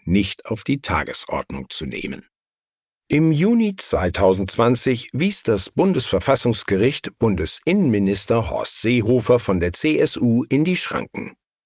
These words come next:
Seehofer hatte auf der Internetpräsenz seines Ministeriums ein Interview veröffentlicht, in dem er hart gegen die A F D austeilte und deren Gebaren unter anderem als staatszersetzend bezeichnete.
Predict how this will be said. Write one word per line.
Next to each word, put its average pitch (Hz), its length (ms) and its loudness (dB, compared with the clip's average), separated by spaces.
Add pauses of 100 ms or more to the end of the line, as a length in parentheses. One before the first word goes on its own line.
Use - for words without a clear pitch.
(460)
Seehofer 120 720 4
hatte - 260 -2
auf - 220 -6
der 80 200 -4
Internetpräsenz 104 1000 2
seines 71 340 -6
Ministeriums 120 840 2 (300)
ein 170 320 2
Interview 87 520 2
veröffentlicht, 117 880 0
in 190 140 6
dem 196 180 6
er 165 140 2
hart 120 280 0
gegen 127 260 2
die 131 160 2
A 98 220 2
F 90 140 -4
D 80 180 -2
austeilte 95 800 2
und 147 260 -2
deren 160 240 2
Gebaren 92 640 0
unter 95 320 0
anderem 127 520 4
als 113 280 0 (320)
staatszersetzend - 1400 -4
bezeichnete. - 760 -6